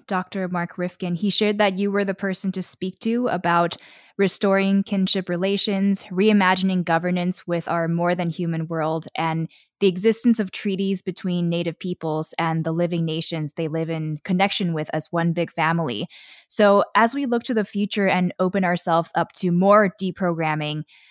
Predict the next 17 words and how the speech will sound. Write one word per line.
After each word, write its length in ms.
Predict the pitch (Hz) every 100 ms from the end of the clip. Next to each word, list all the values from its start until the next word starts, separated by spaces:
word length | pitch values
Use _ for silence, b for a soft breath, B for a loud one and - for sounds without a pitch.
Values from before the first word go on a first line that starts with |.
| b b
what 160 | 226
are 120 | 277 320
the 140 | 277
ways 340 | 202 202 220
that 320 | - 202 185 170
you've 240 | 190 190
imagined 800 | 185 180 170 175 180 170 165 - -
political 500 | 190 185 196 190 190
order 320 | 175 175 175
and 280 | 175 165 165
kinship 520 | - 175 175 - 160 -
in 160 | 185
relation 760 | 180 180 175 185 - 185 170 160 - _ -
with 240 | 180 170
the 100 | 175
living 280 | 170 165 160
world 340 | 151 143 104